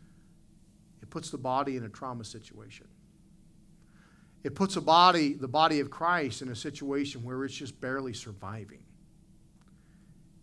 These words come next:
It's not moving and working as effectively as it ought to. God wants us to strive together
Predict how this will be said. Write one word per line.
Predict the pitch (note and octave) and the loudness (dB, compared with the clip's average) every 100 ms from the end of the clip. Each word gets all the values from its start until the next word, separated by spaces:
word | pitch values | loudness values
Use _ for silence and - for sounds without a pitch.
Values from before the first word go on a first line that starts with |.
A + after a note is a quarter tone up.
| - - | -18 -8
It's | C#3 - | -8 -4
not | D#3 E3 D#3+ C#3 - - - - | 0 4 4 2 -4 -20 -20 -14
moving | C#3 C#3+ D3+ B2+ A#2 G#2+ A2 - - - - - - - | -6 -2 0 -2 -6 -10 -14 -20 -20 -20 -20 -20 -20 -14
and | B2 A2+ | -12 -8
working | A#2 C3+ - A#2+ A2+ - - - - - - | -6 -6 -8 -16 -16 -20 -20 -20 -20 -20 -14
as | A2+ | -12
effectively | G#2+ G2+ G#2+ - G#2 | -12 -10 -12 -12 -14
as | F#2+ | -12
it | G2 | -12
ought | F#2+ - | -14 -16
to. | - - - - - - - - - - - - - - | -20 -20 -20 -20 -20 -20 -20 -20 -20 -20 -20 -20 -20 -10
God | C#3+ D3 B2 | 0 0 0
wants | B2+ C#3 C3 | -4 -4 -6
us | C3 G#2 - - - | -8 -10 -10 -14 -14
to | |
strive | A#2+ - C3+ B2 | -14 -8 -6 -6
together | A2+ A2+ B2 A#2 | -8 -6 -6 -6